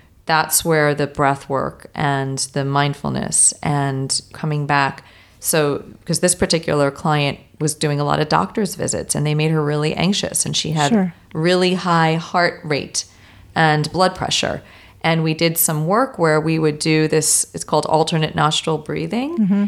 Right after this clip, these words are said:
Speaker 1: And we would do that, and we would take her blood pressure and check her heart rate, and we could see that it would come down within, like,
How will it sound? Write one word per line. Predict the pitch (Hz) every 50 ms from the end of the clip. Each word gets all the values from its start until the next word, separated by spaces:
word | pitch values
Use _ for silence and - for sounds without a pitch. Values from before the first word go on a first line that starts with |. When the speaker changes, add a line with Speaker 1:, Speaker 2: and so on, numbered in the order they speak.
| 196
Speaker 1:
And | - 185
we | 180 170
would | 170 165 165 165
do | - 180 185 196
that, | 190 175 160 156 151 - - - - -
and | 165 160 160 160
we | 160 165
would | 156 151 156 151 151 -
take | - - 175 170 170
her | - 175
blood | 156 - 151 160 160 165
pressure | - 180 165 165 - - 180 180
and | - - - 151 160
check | - 175 170
her | - 156 160
heart | 180 175 175 87
rate, | - 151 147 -
and | - 160 160
we | 160 160
could | - 170 160
see | - - - 190
that | 180 170 175
it | -
would | - 170 165 -
come | - - 180 175 175
down | 170 180 180 185 185 165 160 175 175
within, | 170 170 165 170 165 165
like, | 160 160 160 160 160 -